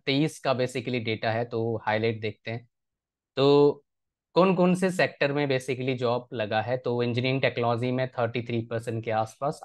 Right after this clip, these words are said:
आईटी में थर्टी वन परसेंट and आरएनडी में बहुत कम है, थ्री पॉइंट फ़ाइव परसेंट। ये जब बढ़ जाएगा ना इंडिया में, तो काफ़ी इंडिया का कल्याण हो जाएगा। फाइनेंस में थर्टीन परसेंट, एजुकेशन में साढ़े आठ, साढ़े नौ परसेंट के आसपास and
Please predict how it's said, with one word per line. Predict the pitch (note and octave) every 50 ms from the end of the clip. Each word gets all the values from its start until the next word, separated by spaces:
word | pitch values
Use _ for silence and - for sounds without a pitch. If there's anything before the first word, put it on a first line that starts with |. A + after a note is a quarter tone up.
| -
आईटी | B2+ C3 C#3 C#3+ C#3+ F#3+ F3
में | F3 E3+ E3+ E3 D#3+ -
थर्टी | C#3+ A#2+ A#2 C3+ B2+ B2
वन | A#2 A2 A2 A2 A2 A2
परसेंट | A2 A2 - _ - A2+ A2 - C#3 F3 A3 F#3+ - _ _ _ _ _ _ _ _ _ _ _ _ _ _ _ - C#3+
and | C#3+ C#3+
आरएनडी | D3 D3 D3 D3+ D#3 E3+ F3
में | E3+ E3+ E3+ D#3+ C#3
बहुत | C3 B2+ C3+ C3 -
कम | - C3 A#2+ A#2+ A#2
है, | A#2 A#2
थ्री | A#2+ A#2+ A#2
पॉइंट | A#2+ A#2 A#2 A#2 A#2 A#2 A#2
फ़ाइव | A2+ G#2+ G#2+ A2 - -
परसेंट। | - G#2+ G#2 - C3 B2 B2 C3+
ये | C#3 C#3 D3+ E3
जब | D3+ D#3+ E3+ D#3 C3
बढ़ | B2 C3 C3
जाएगा | B2+ C3+ C3+ D3
ना | D#3+ F3
इंडिया | D3+ C#3+ C#3 C#3 C3 C3+ B2 B2
में, | B2 A#2
तो | A#2 C3
काफ़ी | A2+ B2 B2 B2 - C#3 B2+
इंडिया | B2 A#2+ B2 A#2+ A#2+
का | A#2
कल्याण | A#2 A2+ A2 A2+ A2 G#2+ A2
हो | G#2+
जाएगा। | G#2 G#2+ G#2 G2+ G#2 G#2+ D3 F3+ - _ _ _ _ _ _ _ -
फाइनेंस | - C#3+ C#3 C#3 D3 D#3 D3 -
में | D#3 D3+ D3 D3 D3 C#3+ C#3+ -
थर्टीन | - C#3 B2+ C3+ C3 B2+
परसेंट, | B2 B2+ B2 A#2+ - - C3 C3 C3 B2+
एजुकेशन | B2+ A#2+ A#2+ A#2 A#2 B2 A#2 - C3+ B2
में | B2 B2 B2 B2
साढ़े | A#2+ - A#2+ A2+ A2 A#2
आठ, | A#2 A#2 A#2 - _ - -
साढ़े | - - C3+ B2 B2+ B2
नौ | B2 A#2
परसेंट | A#2 A#2 A2+ G#2+ - A#2+ A2+ A2+ A2+
के | A2+
आसपास | G#2+ G#2+ G#2+ - _ - C3 C#3+ D3 -
and | B2 A2+ A2+